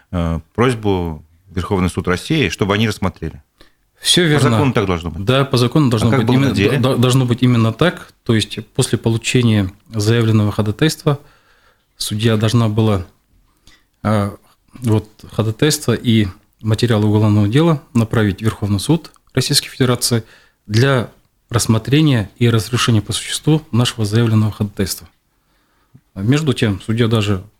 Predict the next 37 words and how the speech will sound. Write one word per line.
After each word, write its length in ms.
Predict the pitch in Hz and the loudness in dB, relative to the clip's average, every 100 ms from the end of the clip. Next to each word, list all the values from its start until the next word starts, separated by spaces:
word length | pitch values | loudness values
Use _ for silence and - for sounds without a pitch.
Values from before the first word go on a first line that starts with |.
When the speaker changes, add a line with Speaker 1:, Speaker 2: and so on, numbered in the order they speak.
| _ _ | _ _
Speaker 2:
э, 440 | 107 107 104 104 104 98 98 _ - | -20 -18 -18 -18 -20 -20 _ _ -8
как 100 | 95 | -8
бы, 120 | 90 _ _ _ _ _ _ _ _ _ | -8 _ _ _ _ _ _ _ _ _
таким 300 | 123 - 160 | -2 2 2
же 120 | 131 | 2
образом, 460 | 113 104 95 98 104 | 2 2 0 2 4
не 80 | 123 | 4
удаляясь 340 | 123 113 101 | 2 2 0
в 40 | - | 0
совещательную 460 | 110 - 104 117 | -2 -2 -2 -4
комнату, 400 | - 185 180 165 - - _ _ _ _ _ _ _ _ _ - | 0 0 2 -2 -2 -20 _ _ _ _ _ _ _ _ _ -4
а 140 | 113 | -2
совершенно 440 | - 110 110 117 104 | 0 -2 0 0 -2
спокойно 540 | - - - 156 147 | -6 -8 0 2 2
выносит 360 | 107 110 - 107 | 2 0 0 -4
решение 520 | - 160 156 135 120 | -2 2 2 2 2
об 180 | 127 110 | 0 0
Speaker 1:
Об 100 | 95 | 0
Speaker 2:
отказе 340 | 139 170 180 | 0 2 0
Speaker 1:
отказе, 100 | 85 90 107 - _ | 0 -2 -4 -8 _
да? 60 | 107 104 101 98 _ _ - | -10 -8 -12 -18 _ _ -4
Speaker 2:
в 60 | |
удовлетворении 440 | 110 101 135 139 131 | -4 -2 -2 2 0
заявленного 500 | 101 104 113 107 101 | 0 0 2 2 0
Speaker 1:
Ну, 40 | 95 | 0
на 60 | |
мой 80 | 92 | 2
Speaker 2:
ходатайства. 200 | 92 107 131 | 2 4 2
Speaker 1:
взгляд, 260 | 120 117 | 0 -2
это 200 | 104 113 | -2 0
уже 360 | 104 98 104 113 | 0 0 0 0
одна 280 | 110 107 101 | -2 -2 0
из 100 | 90 | -2
основ, 400 | 87 - 101 92 | -6 -2 -4 -2
ос-, 260 | 85 80 - | -6 -6 -8
оснований 680 | 80 85 - 87 92 104 92 | -6 -6 -2 -2 0 -2 -4
там, 220 | - 78 | -4 -8